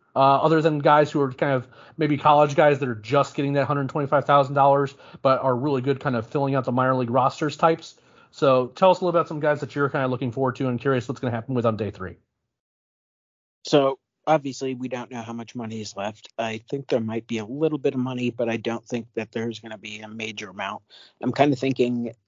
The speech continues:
Speaker 2: uh, maybe maximum, just a, a pure guess on my end, maybe a two hundred fifty thousand dollar type bonus. Sound right to you?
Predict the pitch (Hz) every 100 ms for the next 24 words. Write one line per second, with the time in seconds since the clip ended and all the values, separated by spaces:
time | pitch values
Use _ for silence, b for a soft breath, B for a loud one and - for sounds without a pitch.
0 | - 58 95 92 98 - 107 110 107 110
1 | 101 95 98 - - 123 117 120 110 120
2 | 107 - - _ - - - - 110 104
3 | - 120 110 104 117 - 113 110 110 107
4 | 110 107 110 104 104 104 - 113 110 110
5 | 110 131 120 123 120 113 120 127 120 123
6 | 123 135 _ - 127 127 - 127 131 139
7 | 139 135 135 135 - 143 165